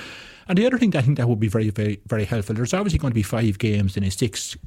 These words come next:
uh, team Leinster Championship. Um, could you give the benefit of the doubt to some of these counties and say, "Well, look, we'll play all your games at home, or at the very least, play three of the games at home and two of the games away every year,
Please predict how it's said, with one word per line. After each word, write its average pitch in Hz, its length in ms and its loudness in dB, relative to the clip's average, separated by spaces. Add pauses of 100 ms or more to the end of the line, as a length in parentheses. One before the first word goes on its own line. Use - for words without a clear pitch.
(100)
uh, 107 100 0
team 101 540 -2
Leinster 117 280 -2
Championship. 95 540 -4 (640)
Um, 117 380 0
could 190 160 0
you 220 60 0
give 208 160 2
the 160 100 4
benefit 135 380 2
of 110 160 0
the 113 80 0
doubt 113 320 0 (120)
to - 120 -16
some 120 160 0
of 107 60 0
these 107 180 0
counties 110 360 0
and 101 80 0
say, 120 220 0
"Well, 135 160 2
look, 180 180 0
we'll 135 120 2
play 170 220 0
all 170 220 2
your 160 120 4
games 117 340 2
at 107 80 2
home, 87 380 -2 (160)
or 147 100 2
at 156 80 2
the - 80 2
very 202 300 2
least, 147 460 2
play 123 240 0
three 180 240 0
of 165 60 4
the 127 60 -2
games 120 300 0
at 104 40 -2
home 113 220 2
and 107 80 2
two 127 140 2
of 120 40 4
the 101 60 0
games 104 320 2
away 104 420 2
every 123 300 2
year, 95 320 2